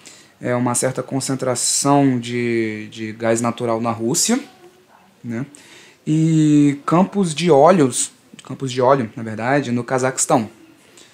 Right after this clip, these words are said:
Porém, é, o que chama mais atenção é o fato do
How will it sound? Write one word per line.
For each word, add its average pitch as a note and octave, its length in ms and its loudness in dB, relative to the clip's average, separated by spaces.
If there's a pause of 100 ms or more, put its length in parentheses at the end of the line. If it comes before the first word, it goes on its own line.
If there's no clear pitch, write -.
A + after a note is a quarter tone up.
(640)
Porém, E3 640 6 (160)
é, C#3 360 2
o C3 100 2
que D3+ 120 -8
chama E3+ 220 0
mais D#3+ 180 0
atenção D#3 680 2
é D3 80 -2
o F3 80 2
fato E3 480 -2
do D3+ 360 -2